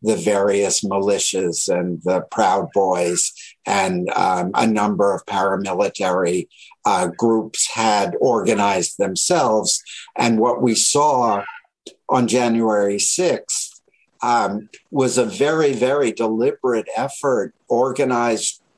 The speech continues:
you know, by the White House, um, to essentially use the mob, um, taking over, uh, the Capitol, um, as the basis for, um, uh,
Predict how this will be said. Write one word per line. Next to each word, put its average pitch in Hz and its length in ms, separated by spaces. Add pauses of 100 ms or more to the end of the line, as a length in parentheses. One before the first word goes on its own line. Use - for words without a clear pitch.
you 120 80
know, 104 120
by 117 440
the 131 160
White 120 400
House, 92 640 (380)
um, 104 580
to 117 580 (280)
essentially 120 800
use 117 560
the 117 100
mob, 113 540 (500)
um, 107 440
taking 123 440
over, 107 600 (260)
uh, 104 240
the 95 180
Capitol, 101 760 (520)
um, 107 340 (120)
as 120 380
the 120 120
basis 104 920
for, 104 580 (420)
um, 185 540 (800)
uh, 101 320